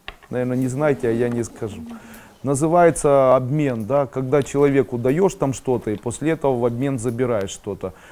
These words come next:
Вы не умеете, и слава богу, и не занимайтесь этим, будет плохо. Но дело в том, что такая магия, она и есть магия всего бесплатного. Поняли? Я считаю, что магия бесплатного —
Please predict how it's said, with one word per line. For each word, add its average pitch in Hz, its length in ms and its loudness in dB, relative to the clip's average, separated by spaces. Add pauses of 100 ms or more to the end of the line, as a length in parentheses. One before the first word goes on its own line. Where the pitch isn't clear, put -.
(260)
Вы 143 180 0
не 185 100 2
умеете, 185 460 2
и 131 40 2
слава 139 340 2
богу, 127 340 0
и 143 40 0
не 151 120 -2
занимайтесь 135 680 -2
этим, 131 260 -4
будет 117 300 -4
плохо. 90 400 -10 (520)
Но 147 120 0
дело 196 220 4
в - 80 -4
том, 202 140 2
что 170 160 -6
такая 175 340 2
магия, 156 540 2
она 151 280 0
и 165 80 4
есть 160 320 0 (120)
магия 139 480 2
всего 127 320 -6
бесплатного. 107 760 -6 (880)
Поняли? 156 320 2
Я 123 220 2
считаю, 180 400 4
что - 160 -4
магия 151 400 2
бесплатного — 147 720 0